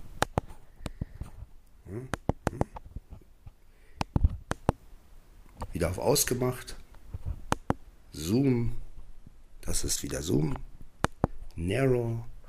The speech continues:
Das hier ist Narrow. Wide. Da sind wir wieder bei Wide. Ja, so kann ich euch die Funktionen darlegen.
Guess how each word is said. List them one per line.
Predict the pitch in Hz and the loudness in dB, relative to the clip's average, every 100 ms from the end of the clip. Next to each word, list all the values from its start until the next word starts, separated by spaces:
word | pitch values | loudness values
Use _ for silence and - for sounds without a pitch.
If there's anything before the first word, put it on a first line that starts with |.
| - | -8
Das | - 87 | -4 0
hier | - | 0
ist | - - | 0 2
Narrow. | 90 120 139 131 131 - - - - - - - - - - - | 4 6 4 2 -2 -4 -6 -6 -8 -8 2 2 2 -4 -10 -8
Wide. | 73 87 80 76 65 65 - - | -2 0 0 -4 -6 -10 -12 -16
Da | - 87 | -12 -4
sind | 92 76 | -2 -2
wir | - | -4
wieder | - - - - - | -6 -8 -8 -8 -6
bei | - 131 | -4 -4
Wide. | 139 95 85 67 - - - - - - - - - - - - - - - - - - | -4 -2 0 -2 -4 -6 -6 -6 -6 -6 -10 -12 -12 -12 -12 -14 -16 -16 -16 -16 -12 -4
Ja, | |
so | 107 80 | -4 -2
kann | 98 | -4
ich | 113 131 | -4 -4
euch | 147 - - - - - - | -4 -4 -6 -6 -12 -12 -10
die | 127 | -12
Funktionen | - 135 - - 92 98 104 - | -8 -6 -4 -2 -2 -2 -6 -8
darlegen. | - - - - - | -12 -12 -6 -6 -2